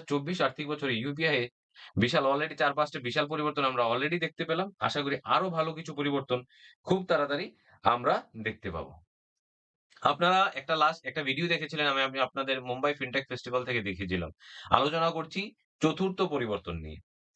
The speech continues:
মুম্বাই ফিনটেক ফেস্টিভ্যালে আমরা ভিডিওটা আপনাদেরকে দিয়েছিলাম এবং অনেক জায়গা থেকে ভিডিওটা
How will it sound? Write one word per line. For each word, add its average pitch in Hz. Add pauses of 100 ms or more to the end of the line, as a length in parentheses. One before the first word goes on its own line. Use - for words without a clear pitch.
মুম্বাই 170
ফিনটেক 196
ফেস্টিভ্যালে 185 (100)
আমরা 147
ভিডিওটা 139
আপনাদেরকে 143
দিয়েছিলাম 151
এবং 170
অনেক 185
জায়গা 180
থেকে 143
ভিডিওটা 135